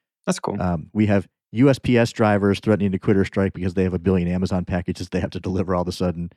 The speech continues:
Speaker 2: And Amazon, for their own drivers, is doing the thank you program. So, um, a nice little contract.
Speaker 1: Hmm.
Speaker 2: And then one, one tried to ram Parker's building and cause a domestic terror
Speaker 1: <laughs>
Speaker 2: threat, right?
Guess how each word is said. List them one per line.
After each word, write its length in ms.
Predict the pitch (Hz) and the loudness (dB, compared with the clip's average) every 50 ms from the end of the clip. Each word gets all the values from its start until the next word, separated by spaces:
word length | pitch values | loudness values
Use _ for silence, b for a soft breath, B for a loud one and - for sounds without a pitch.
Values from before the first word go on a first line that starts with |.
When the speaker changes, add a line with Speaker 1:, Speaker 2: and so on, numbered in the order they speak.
| _ _ _ _ _ _ _ _ _ _ _ | _ _ _ _ _ _ _ _ _ _ _
Speaker 2:
And 140 | - 101 95 | -2 0 2
Amazon, 440 | 98 98 98 95 90 92 90 90 87 | 2 2 2 2 2 0 0 -2 -4
for 160 | - - 104 | -4 -2 0
their 160 | 95 98 98 | 0 0 0
own 180 | - 101 117 120 | 0 0 0 0
drivers, 540 | 101 98 90 90 87 82 85 90 87 - - - | 0 0 0 0 -2 -2 -2 -4 -4 -6 -8 -8
is 140 | 90 87 | -8 -8
doing 200 | 80 87 85 82 | -6 -6 -6 -6
the 60 | 76 80 | -8 -8
thank 220 | - 80 82 - | -10 -10 -10 -10
you 80 | - 80 | -12 -10
program. 440 | - 82 60 69 73 80 85 85 | -10 -12 -10 -10 -10 -12 -12 -12
So, 280 | - - - 85 85 82 - _ _ _ _ _ _ _ _ _ _ | -8 -6 -4 -4 -4 -6 -8 _ _ _ _ _ _ _ _ _ _
um, 240 | - 73 65 65 - _ _ _ _ _ _ _ _ _ _ _ _ _ - | -8 -8 -8 -10 -12 _ _ _ _ _ _ _ _ _ _ _ _ _ -10
a 60 | 87 | -6
nice 200 | 85 82 80 - | -4 -4 -4 -4
little 120 | - 80 - | -6 -6 -6
contract. 300 | - 80 82 - - - | -6 -4 -2 -2 0 0
Speaker 1:
Hmm. 60 | 139 | 2
Speaker 2:
And 80 | 120 | 2
then 160 | 135 139 131 131 | 2 2 2 4
one, 260 | 135 143 139 127 107 - | 2 2 2 -2 -4 -2
one 220 | 123 127 127 127 | 0 0 0 0
tried 200 | - - 123 120 | 2 2 2 4
to 80 | 113 107 | 4 4
ram 220 | 104 104 104 98 | 4 4 4 2
Parker's 300 | - 110 98 - 101 87 | 2 0 0 0 -2 0
building 420 | 90 101 98 95 87 82 80 78 - _ | 2 2 2 4 2 0 -4 -8 -12 _
and 180 | 98 87 85 - | -8 -8 -6 -4
cause 200 | 95 87 85 90 | -4 -4 -4 -4
a 40 | |
domestic 380 | 82 85 82 82 78 123 - - | -6 -6 -6 -4 -4 -4 -6 -6
terror 240 | - - 76 - - | -6 -4 -4 -2 -2
Speaker 1:
<laughs> 0 | |
Speaker 2:
threat, 200 | - - - - - | -4 -6 -8 -8 -8
right? 220 | - 90 87 - | -6 -6 -6 -8